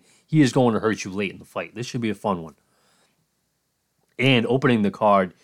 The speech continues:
you have Fernando Martinez against Herwin Ancajas. Um, these guys fought before.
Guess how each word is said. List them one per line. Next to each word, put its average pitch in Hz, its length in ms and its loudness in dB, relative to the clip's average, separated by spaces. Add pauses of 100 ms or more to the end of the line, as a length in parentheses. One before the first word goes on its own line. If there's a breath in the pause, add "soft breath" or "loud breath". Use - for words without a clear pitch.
(220 soft breath)
you 113 100 -6
have 98 220 2
Fernando 117 360 2
Martinez 110 600 0
against 98 300 -8
Herwin 110 320 -2
Ancajas. 110 720 -2 (640 soft breath)
Um, 95 460 -2 (560)
these 117 200 0
guys 113 200 4
fought 110 280 0
before. 127 560 2